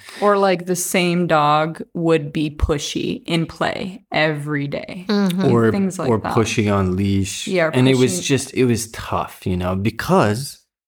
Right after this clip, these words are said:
Speaker 3: the dogs go home every day.
Speaker 1: Mm-hmm.
Speaker 2: Yeah.
Speaker 3: They would go, and at that time we were running pack, I think, four days a week. So some of them were coming out four days a week.
Speaker 2: Yeah.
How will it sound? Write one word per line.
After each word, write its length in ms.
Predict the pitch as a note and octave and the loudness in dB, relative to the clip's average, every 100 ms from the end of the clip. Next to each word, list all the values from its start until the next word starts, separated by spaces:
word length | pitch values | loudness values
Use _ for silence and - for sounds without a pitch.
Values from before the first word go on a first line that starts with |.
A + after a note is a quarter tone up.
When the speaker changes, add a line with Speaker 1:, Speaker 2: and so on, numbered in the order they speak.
| _ _ _ | _ _ _
Speaker 3:
the 100 | - | -6
dogs 320 | A#2 G2+ F#2+ | 0 0 0
go 160 | - G#2 | -2 -2
home 340 | G#2 D#3+ C3+ F2 | 0 0 0 -2
every 240 | E2 E3 | -6 -8
day. 260 | - - _ | -10 -18 _
Speaker 1:
Mm-hmm. 240 | E3 D#3 D#3+ | -12 -4 -2
Speaker 2:
Yeah. 280 | F3 D#3+ E3+ | 0 0 0
Speaker 3:
They 100 | G#2+ | 2
would 120 | - | 4
go, 160 | G#2 G#2 | 2 2
and 240 | A#2+ A#2+ | 2 2
at 160 | B2+ B2+ | 2 2
that 240 | B2 - | 0 -2
time 300 | - C3+ A#2+ | 0 2 4
we 100 | A2 | 4
were 180 | G2+ G#2 | 4 4
running 360 | G2 G2 F#2+ F2+ | 4 2 2 0
pack, 320 | G2 F2+ - - | 0 -2 -2 -4
I 120 | D#2+ | -4
think, 200 | F2 F2+ | -2 -6
four 380 | - - F#2+ F#2+ | -8 -6 -2 0
days 240 | F2+ F2+ F2+ | 0 -2 -6
a 60 | |
week. 380 | F2 D#2 - - _ _ - - _ - | -8 -10 -14 -20 _ _ -20 -20 _ -6
So 540 | - G2+ F#2+ F#2 F2+ _ _ _ _ _ | 2 2 2 0 -4 _ _ _ _ _
some 200 | - C3 | 2 2
of 80 | G#2+ | 2
them 140 | G2 | 0
were 80 | F#2 | -2
coming 260 | - G#2 F#2 | -2 -2 0
out 300 | F2 - - | -2 -4 -8
four 240 | - F#2+ | -2 -2
days 200 | F2+ F2 | -2 -4
a 40 | - | -6
week. 380 | G2 G2+ - - | -6 -8 -12 -4
Speaker 2:
Yeah. 280 | E3 E3 | -2 -2